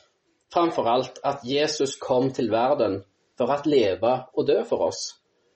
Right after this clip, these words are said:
för att försona oss med Gud, för att uppstå från graven, för att vi ska ha ett hopp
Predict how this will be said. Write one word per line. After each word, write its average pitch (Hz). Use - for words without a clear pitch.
för 143
att 156
försona 151
oss -
med 123
Gud, 139
för 127
att 139
uppstå 147
från 143
graven, 139
för 127
att 127
vi 127
ska 127
ha 120
ett -
hopp -